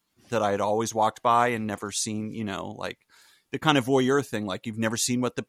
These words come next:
people in this building are like or what the apartments are like, or even that there are apartments in here. You know, a big part of the census is, like,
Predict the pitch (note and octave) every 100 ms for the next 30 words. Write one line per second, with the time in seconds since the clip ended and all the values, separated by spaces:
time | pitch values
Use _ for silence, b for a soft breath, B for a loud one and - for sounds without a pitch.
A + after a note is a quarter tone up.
0 | _ - C#3 D#3+ E3+ E3+ - G3+ G3+ A#2
1 | G2 F#2+ F#2+ G2+ G#2 A#2 D3+ D#3 G3 A3
2 | B2+ - G#2+ F2+ - D3 F#3 F#3 F3 F#3
3 | F#3+ C#4+ A3 C#3+ G#2+ F#2+ - F#2+ F#2+ E2
4 | A2 A2+ A#2 F3+ F3 D#3+ B2+ C#3+ D3 D3
5 | G#2+ G2 G#2+ G#2